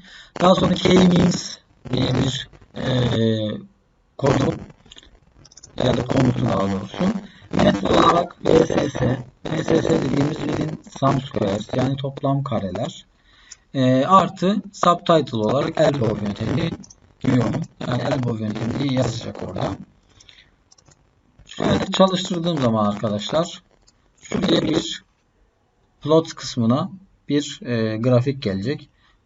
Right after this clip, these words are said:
Zoom'a tıkladığım zaman bu grafiği görebileceğim. Şimdi bu grafikten bakacağım.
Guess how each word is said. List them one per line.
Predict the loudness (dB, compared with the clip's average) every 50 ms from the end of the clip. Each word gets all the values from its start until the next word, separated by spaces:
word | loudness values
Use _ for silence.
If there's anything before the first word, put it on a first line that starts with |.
| -12
Zoom'a | -10 -8 -4 -2 0 2 2 2 0
tıkladığım | 0 -6 -2 0 2 2 2 2 0 2 0
zaman | 0 0 0 0 0 -2 -6 -10 -16 _ _ _ _ _ _
bu | -2
grafiği | 0 2 0 0 2 0 0 0
görebileceğim. | 2 0 0 -2 -2 -4 -6 -8 -10 -14 -16 -18 -20 -20 -20 -20 -20 -20 -10 -4
Şimdi | 0 2 2 2
bu | 4 4
grafikten | 4 4 2 0 0 -2 0 2 2 4
bakacağım. | 2 2 0 0 -2 0 0 0 -2